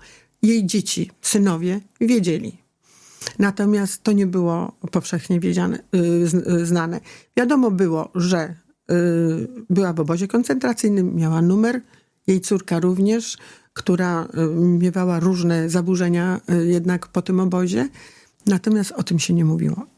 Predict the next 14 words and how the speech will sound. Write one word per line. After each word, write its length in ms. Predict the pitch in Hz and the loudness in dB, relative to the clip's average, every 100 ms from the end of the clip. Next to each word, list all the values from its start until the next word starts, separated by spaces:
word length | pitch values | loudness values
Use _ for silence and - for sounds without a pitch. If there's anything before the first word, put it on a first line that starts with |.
| _ | _
<clears throat> 540 | - 370 370 403 392 - _ _ _ _ _ _ _ _ - - - - - - _ 208 | 0 0 0 0 0 0 _ _ _ _ _ _ _ _ -18 -12 -10 -10 -16 -20 _ 2
Y, 240 | 190 202 - | 2 0 0
i, 420 | 233 208 214 208 - _ | 2 4 4 2 -4 _
y, 320 | 196 202 196 | 2 2 2
w 180 | 190 - | -2 -8
pewnym 380 | _ 262 285 262 | _ 0 4 4
momencie, 580 | 220 196 180 170 - 185 | 4 2 2 0 0 -2
kiedy 260 | 196 180 | 0 -2
prowadziłam, 960 | 190 190 180 170 202 196 180 170 170 - 190 170 | 0 0 0 2 2 2 2 2 0 0 2 2
y, 40 | |
wspólnotę 880 | - - 180 190 190 196 180 196 202 | -2 -2 2 4 2 0 -2 -2 0
na 120 | 175 | 0
Placu 280 | 170 185 190 | 0 -2 -2
Zbawiciela, 720 | 180 175 170 - 175 180 226 | 0 0 0 -2 0 0 0